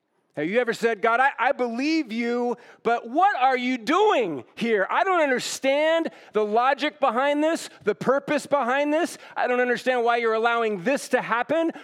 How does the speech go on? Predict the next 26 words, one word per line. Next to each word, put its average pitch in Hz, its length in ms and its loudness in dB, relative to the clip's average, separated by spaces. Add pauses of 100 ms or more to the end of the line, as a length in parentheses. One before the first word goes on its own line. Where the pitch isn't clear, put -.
why 226 220 2
you're 240 180 2
ex-, - 200 -6
allowing 226 640 0
this 233 180 -2
challenge 233 540 -2
to 196 100 -6
come 240 240 0
into 254 140 0
my 233 160 0
life 226 320 -2
at 185 220 -4
this 233 240 0
time"? 226 580 -2 (920)
Friends, 240 280 0
it's 180 140 -4
not 262 160 2
so 285 100 0
much 269 200 0
that 214 100 0
I 220 120 2
think 226 220 -4
we 202 140 -6
doubt 202 360 0
Jesus. 185 500 -2
It, 202 100 -2